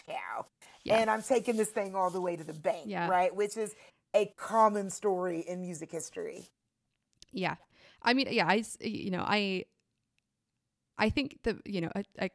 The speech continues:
Speaker 2: not going back to Dewey Cox, but I did, after I saw Elvis the first time, I did, like, re-want-, <laughs> want to rewatch that
Speaker 1: <laughs>
Speaker 2: movie. Um, and it is, you know, it, it makes, you know, it kinda hits on all, a lot of the tropes that these music biopics do hit on,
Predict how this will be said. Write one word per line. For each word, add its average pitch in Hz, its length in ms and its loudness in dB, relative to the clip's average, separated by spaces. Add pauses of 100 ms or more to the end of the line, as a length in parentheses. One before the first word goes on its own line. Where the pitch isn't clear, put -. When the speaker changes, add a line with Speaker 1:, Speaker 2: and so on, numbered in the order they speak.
Speaker 2:
not 254 160 -4
going 214 160 -2
back 175 180 -6
to - 80 -20
Dewey 170 180 -2
Cox, - 360 -6
but 196 120 -2
I 202 100 2
did, 247 200 2
after 220 240 0
I 196 60 2
saw 185 160 -2
Elvis 185 260 -2
the 180 60 -8
first 170 260 -4
time, 175 100 -2
I 175 100 -2
did, 175 140 -4
like, 170 160 -4
re-want-, 165 420 -4
<laughs> - 40 -12
want 185 240 -2
to 196 120 -4
rewatch 180 400 -6
that 180 220 -2
Speaker 1:
<laughs> 185 60 -4
Speaker 2:
movie. 196 300 2 (440)
Um, 202 460 6 (160)
and 254 120 8
it 311 80 4
is, 370 280 4 (140)
you 226 120 -4
know, 170 120 0
it, 220 300 0
it 247 100 4
makes, 262 280 2
you 196 140 -2
know, 180 100 0
it 185 80 -4
kinda 233 160 0
hits 214 200 -4
on 196 80 -2
all, 180 160 -2
a - 40 -2
lot 185 160 2
of 180 60 0
the 170 60 -4
tropes - 340 -2
that 175 140 -4
these 170 180 -4
music 170 320 -2
biopics 165 560 -4
do 170 160 -2
hit 175 180 -2
on, 220 300 -4